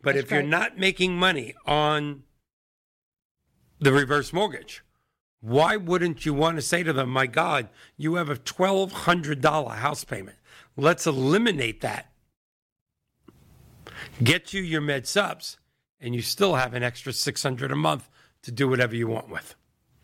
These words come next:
Speaker 2: Right.
Speaker 1: So that's
Speaker 2: Yeah.
Speaker 1: what, mm-hmm.
Speaker 2: You're absolutely right. Yeah, the only, the only, uh, regulations that we have is just, as you mentioned, is cross-selling.
Speaker 1: Mm-hmm.
Speaker 2: And when, um, a Medicare agent is discussing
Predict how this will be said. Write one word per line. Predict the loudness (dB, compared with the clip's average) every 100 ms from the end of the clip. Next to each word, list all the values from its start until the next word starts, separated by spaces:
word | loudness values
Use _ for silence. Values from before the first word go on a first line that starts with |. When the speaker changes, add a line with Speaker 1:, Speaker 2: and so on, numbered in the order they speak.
| _ -8 2
Speaker 2:
Right. | 4 4
Speaker 1:
So | 2 0
that's | 0 -2 0
Speaker 2:
Yeah. | -2
Speaker 1:
what, | -4 _ -8
mm-hmm. | -4 -2 -4 -6 -4
Speaker 2:
You're | 2
absolutely | 2 2 -2 0
right. | 2 2 2
Yeah, | 0 2
the | 0
only, | 0 -2 -2
the | 0
only, | 0 2 0 2
uh, | 2 2 2 -2
regulations | -2 -2 0 0 0 0
that | 2
we | 2 2
have | 2 0
is | -2 -4 -2
just, | 0 2
as | 2 2
you | 2
mentioned, | 2 0 -2
is | -2
cross-selling. | 0 2 2 2 -2 -2 -2 -4 -8
Speaker 1:
Mm-hmm. | -8 -6 2
Speaker 2:
And | 2 4
when, | 2 0 0
um, | 0 0 0 -2 -4 -8 -14 _ _ _
a | 0
Medicare | 2 2 2 0 0
agent | 0 0 -2
is | 0 0 0
discussing | -2 0 0 0 0 0 0